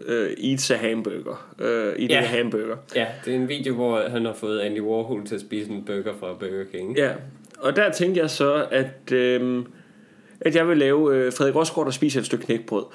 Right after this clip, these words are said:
Speaker 2: <laughs>
Speaker 1: Øhm, men det blev der manglede lige sådan lidt Andy Warholsk, øh, pondus i,
Speaker 2: Ja.
Speaker 1: i, i mit klip, vil jeg sige.
Speaker 2: <laughs> Virkelig?
Speaker 1: Ja,
Speaker 2: Overrasker
Speaker 1: ja,
Speaker 2: mig.
Speaker 1: jamen, altså, det, det var som om, at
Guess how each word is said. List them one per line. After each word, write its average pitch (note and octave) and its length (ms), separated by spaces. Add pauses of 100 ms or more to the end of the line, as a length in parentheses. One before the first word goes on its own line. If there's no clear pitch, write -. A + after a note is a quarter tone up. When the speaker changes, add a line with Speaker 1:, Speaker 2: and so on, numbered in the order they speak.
(140)
Speaker 2:
<laughs> D3+ 260
Speaker 1:
Øhm, C3+ 680 (1080)
men D#3+ 160
det F3 180
blev G#3 300 (1300)
der F3 120
manglede G3+ 320
lige F3+ 200
sådan F3+ 220
lidt F#3 320 (160)
Andy C#3+ 360
Warholsk, C#3 840
øh, B2 280
pondus D#3+ 680
i, C#3+ 60
Speaker 2:
Ja. C#3+ 440
Speaker 1:
i, C3+ 60
i C#3 40
mit C3+ 180 (140)
klip, C#3 260
vil C#3 100
jeg B2 160
sige. C3+ 320 (120)
Speaker 2:
<laughs> - 80
Virkelig? A#2+ 400 (520)
Speaker 1:
Ja, - 40 (240)
Speaker 2:
Overrasker A#3 260
Speaker 1:
ja, A3 80
Speaker 2:
mig. - 100
Speaker 1:
jamen, G3 200
altså, F#3 400
det, F3+ 160 (200)
det F3+ 120
var - 140
som F3+ 200
om, F3 180
at D3 100